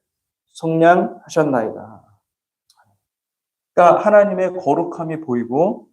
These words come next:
그가 이제 눈을 들어서 하나님의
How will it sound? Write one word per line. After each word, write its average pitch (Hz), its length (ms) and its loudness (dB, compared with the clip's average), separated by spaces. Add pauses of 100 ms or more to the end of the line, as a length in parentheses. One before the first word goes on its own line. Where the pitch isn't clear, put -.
(540)
그가 175 240 4
이제 147 600 0
눈을 151 320 -6
들어서 135 680 -4 (240)
하나님의 170 800 2